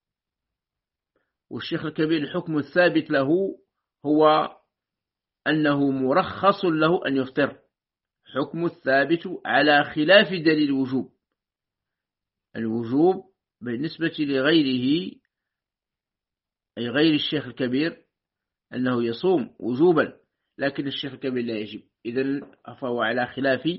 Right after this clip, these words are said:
دليل الوجوب. أو الحرمة، إذا كان الرخصة من، سهلت من التحريم إلى الإباحة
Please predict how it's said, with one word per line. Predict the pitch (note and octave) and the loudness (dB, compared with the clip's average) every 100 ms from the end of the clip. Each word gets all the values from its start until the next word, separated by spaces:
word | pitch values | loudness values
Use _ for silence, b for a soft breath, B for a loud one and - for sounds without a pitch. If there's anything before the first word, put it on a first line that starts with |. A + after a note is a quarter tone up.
| - _ _ _ _ _ _ | -8 _ _ _ _ _ _
دليل | A2 B2 D#3+ | -2 2 4
الوجوب. | D#3 C3+ B2+ A#2+ - | 4 2 2 -2 2
أو | G#3+ A3+ | 6 6
الحرمة، | F#3+ G#3+ F3 D3+ - - _ _ _ _ _ _ _ _ _ _ _ | 4 4 4 2 0 -16 _ _ _ _ _ _ _ _ _ _ _
إذا | - B2 B2+ | -4 0 0
كان | E3 D#3+ C3+ | 4 4 4
الرخصة | B2 E3+ - C#3+ E3 - _ _ _ _ _ _ _ _ _ | 0 -2 0 0 0 -2 _ _ _ _ _ _ _ _ _
من، | B2 C3 C3+ B2 _ _ _ _ _ A#2 - - - | -2 0 0 -4 _ _ _ _ _ -10 -10 -14 -16
سهلت | - E3+ A#2+ C#3+ D3+ C#3+ - - _ _ _ _ _ _ - | 0 2 4 4 2 0 -12 -18 _ _ _ _ _ _ -10
من | A#2+ B2+ | -4 -2
التحريم | A#2 - D3 G#2 C3 D3+ E3+ D#3 G3 F#3+ - | -2 -6 -10 -8 2 6 6 6 2 0 -4
إلى | C#3+ C3+ | -2 -2
الإباحة | B2+ B2 A#2 B2 | 0 0 0 -4